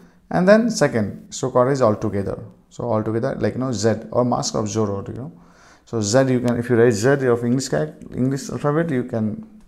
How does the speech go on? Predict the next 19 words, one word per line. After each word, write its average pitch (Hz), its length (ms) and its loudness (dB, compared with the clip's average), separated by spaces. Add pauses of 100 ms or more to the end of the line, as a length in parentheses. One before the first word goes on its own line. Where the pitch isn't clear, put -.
more 120 180 -2
or 110 40 0
less, 127 220 -2
you 113 220 0
will 110 140 -2
be 113 160 -4
very 127 200 -2
near 135 220 0
to 123 140 -4
the 160 300 -6
A, - 280 2 (260)
A 113 40 2
sound - 340 -4 (1000)
of - 320 -6
Japanese 98 300 -6
character. - 380 -20 (1300)
So - 240 -4
A, 143 220 4
yeah, 113 320 2